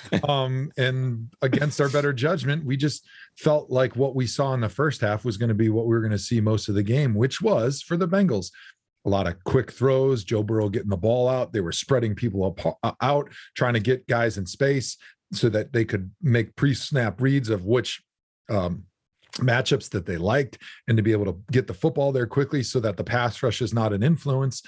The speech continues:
Um, they were running the football effectively with Joe Mixon. And then it wasn't until the second half where the Rams started kind of figuring out what the game plan was, where, uh, the Bengals guards were trying to set aggressively on Aaron, Aaron Donald, not let him get started. And then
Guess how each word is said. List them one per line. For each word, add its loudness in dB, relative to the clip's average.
Um, 2
they 2
were 0
running 0
the -2
football 2
effectively -2
with -2
Joe 0
Mixon. 2
And 4
then 2
it 2
wasn't 2
until 0
the -2
second -2
half 0
where 0
the -2
Rams -2
started 0
kind 0
of -2
figuring 0
out -2
what -4
the 0
game 2
plan 0
was, 0
where, 0
uh, 2
the 0
Bengals 0
guards 0
were -2
trying 0
to 2
set 0
aggressively 0
on 0
Aaron, 0
Aaron 2
Donald, 0
not 0
let 0
him 2
get 0
started. 0
And 2
then 2